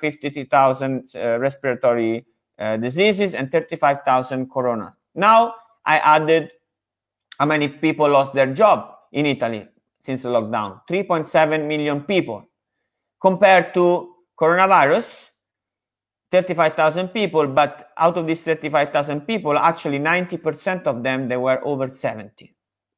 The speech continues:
okay? And all these people lost their job, but this did not affect only them, it affect also their family who were counting on them.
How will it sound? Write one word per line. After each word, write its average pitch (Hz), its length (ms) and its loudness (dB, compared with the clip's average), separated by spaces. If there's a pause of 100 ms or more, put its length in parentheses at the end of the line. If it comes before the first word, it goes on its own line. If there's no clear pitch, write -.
(140)
okay? 160 340 0 (280)
And 147 120 -8
all 220 140 0
these 240 180 -4
people 170 320 0
lost 143 460 0 (260)
their 139 240 0
job, 156 440 4 (200)
but - 280 -4 (560)
this 156 200 -2
did 143 320 -4
not 165 300 0
affect 131 560 -6
only 120 500 -8 (440)
them, 127 440 0
it 123 100 -6
affect 127 360 -8
also 120 300 -10
their 117 180 -2
family 110 600 -6
who 101 100 -16
were 107 260 -8
counting 113 320 -12
on 98 160 -20
them. - 140 -20